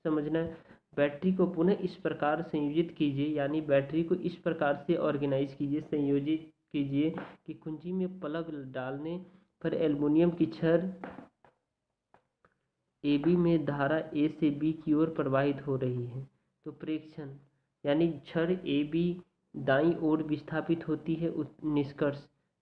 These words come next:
चालक में धारा की दिशा उत्क्रमित करने पर चुंबकीय क्षेत्र के कारण लगने वाले बल की दिशा में भी उत्क्रमित होती है।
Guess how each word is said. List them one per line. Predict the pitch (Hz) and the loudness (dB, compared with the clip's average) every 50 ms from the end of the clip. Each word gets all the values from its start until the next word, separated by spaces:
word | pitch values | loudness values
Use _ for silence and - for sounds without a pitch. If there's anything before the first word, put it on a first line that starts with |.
| _ | _
चालक | - 151 147 151 165 170 165 170 | -2 0 2 2 2 2 2 4
में | 165 160 151 | 2 2 2
धारा | 147 147 147 147 156 156 | 2 2 2 4 4 2
की | 156 - 156 | 2 0 -2
दिशा | 143 143 139 139 - 165 156 | 0 0 -2 0 2 0 2
उत्क्रमित | 143 147 - - - 147 143 143 139 - - - 156 156 165 160 165 - 175 170 180 - - - _ _ | 0 0 -4 -2 0 2 2 2 0 -4 -10 -6 -2 -2 -2 -2 2 0 0 0 0 -6 -14 -18 _ _
करने | - 147 143 147 156 165 | -4 -2 0 2 2 2
पर | 160 165 170 165 | 4 2 2 2
चुंबकीय | 165 - 156 147 143 143 - - 170 | 2 0 0 0 0 -2 0 2 2
क्षेत्र | 165 165 - 160 156 - 151 | 2 2 0 -4 -4 -4 -8
के | - - 156 147 151 - - _ _ | -2 0 0 0 0 -6 -16 _ _
कारण | - 147 139 139 151 160 160 156 - - | 0 2 2 2 2 2 -2 -2 -6 -6
लगने | 147 143 139 139 135 143 151 160 | -4 0 2 2 2 2 2 2
वाले | 165 151 147 143 143 143 143 | 2 4 4 2 2 2 0
बल | 139 143 143 143 | 0 0 0 0
की | 143 - 151 | 0 -2 -2
दिशा | 143 139 143 139 - 151 143 | 0 0 -2 0 0 0 2
में | 143 147 156 156 | 2 2 0 0
भी | 156 170 185 | 2 4 4
उत्क्रमित | 196 185 160 - - - 156 - - - _ _ _ _ _ - 147 143 143 160 180 175 - - | 4 2 0 -4 -6 -8 -10 -10 -10 -18 _ _ _ _ _ -4 -2 -2 2 0 0 0 -2 -4
होती | 143 135 127 - 135 131 | -4 -4 -2 -2 -2 -2
है। | 131 139 135 131 | -2 -2 -4 -6